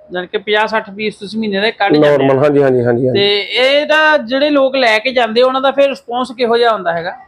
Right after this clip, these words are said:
Speaker 2: ਬਹੁਤ ਵਧੀਆ ਜੀ। ਜਿਹੜਾ ਬੰਦਾ ਲੈ ਕੇ ਜਾਂਦਾ, ਦੁਬਾਰਾ ਇਹਨੂੰ ਕਿਸੇ ਮਕੈਨਿਕ ਤੋਂ ਲਿਜਾਣ ਦੀ ਲੋੜ ਨਹੀਂ, even ਸਾਡੇ ਤੋਂ ਵੀ ਨਹੀਂ ਆਉਣ ਦੀ ਲੋੜ।
Speaker 1: ਜੀ। ਇਹਦੀ ਬੈਟਰੀ ਦੀ ਤੁਸੀਂ ਗਾਰੰਟੀ ਵੀ ਦਿੰਦੇ ਆ?
Speaker 2: ਹਾਂਜੀ, ਹਾਂਜੀ, ਹਾਂਜੀ।
Speaker 1: ਕਿੰਨੇ ਟਾਈਮ ਦੀ ਗਾਰੰਟੀ ਦਿੰਦੇ ਆ?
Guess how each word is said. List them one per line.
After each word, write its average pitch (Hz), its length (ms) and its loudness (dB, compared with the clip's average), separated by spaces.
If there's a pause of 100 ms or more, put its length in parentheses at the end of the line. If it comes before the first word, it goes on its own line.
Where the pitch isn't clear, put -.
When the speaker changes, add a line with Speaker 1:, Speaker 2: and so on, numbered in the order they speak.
(160)
Speaker 2:
ਬਹੁਤ 170 300 4
ਵਧੀਆ 196 280 4
ਜੀ। 214 260 2 (380)
ਜਿਹੜਾ 156 240 4
ਬੰਦਾ 190 240 4
ਲੈ 180 180 4
ਕੇ 180 80 2
ਜਾਂਦਾ, 180 260 4
ਦੁਬਾਰਾ 170 320 4
ਇਹਨੂੰ 190 220 2
ਕਿਸੇ 180 180 2
ਮਕੈਨਿਕ 165 340 2
ਤੋਂ 165 180 2
ਲਿਜਾਣ 170 240 2
ਦੀ 165 120 2
ਲੋੜ 165 180 4
ਨਹੀਂ, 190 320 2
even 220 160 2
ਸਾਡੇ 185 220 2
ਤੋਂ 202 120 0
ਵੀ 214 80 2
ਨਹੀਂ 226 100 2
ਆਉਣ 175 180 2
ਦੀ 165 80 0
ਲੋੜ। 156 220 2 (140)
Speaker 1:
ਜੀ। 165 260 -6 (840)
ਇਹਦੀ 285 120 2
ਬੈਟਰੀ 254 440 0
ਦੀ 311 140 2
ਤੁਸੀਂ 269 320 -2
ਗਾਰੰਟੀ 233 340 -2
ਵੀ 320 80 -2
ਦਿੰਦੇ 302 240 2
ਆ? 277 80 -4 (300)
Speaker 2:
ਹਾਂਜੀ, 143 200 4
ਹਾਂਜੀ, 120 240 0
ਹਾਂਜੀ। 123 240 -2
Speaker 1:
ਕਿੰਨੇ 254 180 0
ਟਾਈਮ 254 200 0
ਦੀ 226 160 -2
ਗਾਰੰਟੀ 190 240 -4
ਦਿੰਦੇ 185 200 -10
ਆ? 254 80 -16